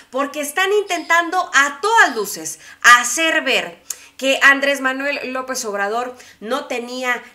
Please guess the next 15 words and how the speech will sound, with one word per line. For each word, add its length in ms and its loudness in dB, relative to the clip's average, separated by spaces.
ni 240 0
popularidad, 920 0
ni 200 -2
por 180 -8
supuesto 720 -10
ese 320 -8
arrastre 640 -6
que 160 -8
es 200 -10
lo 260 -8
que 180 -6
quieren 380 -2
ellos 580 -4
hacer 560 0
parecer. 600 -8